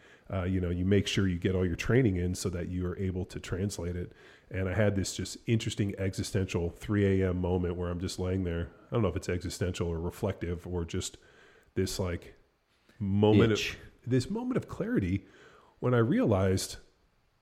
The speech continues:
Speaker 1: like, violence is important. Like, you have to have that outlet.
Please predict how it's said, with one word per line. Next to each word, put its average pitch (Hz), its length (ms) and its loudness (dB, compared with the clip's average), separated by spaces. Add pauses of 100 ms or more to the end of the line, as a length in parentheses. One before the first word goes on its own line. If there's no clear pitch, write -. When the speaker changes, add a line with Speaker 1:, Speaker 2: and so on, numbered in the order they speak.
(760)
Speaker 1:
like, 104 160 -4
violence 175 460 0
is 127 80 2
important. 120 540 0
Like, 90 180 -4
you 101 60 0
have 147 260 -2
to 123 80 0
have 107 200 -2
that 90 120 -2
outlet. 90 380 0